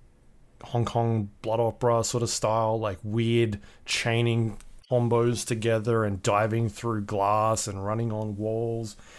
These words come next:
sort of taking all these different types of games that we've seen in the past,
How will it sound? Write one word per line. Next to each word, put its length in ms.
sort 180
of 80
taking 360
all 120
these 260
different 380
types 300
of 180
games 320
that 60
we've 180
seen 160
in 80
the 60
past, 540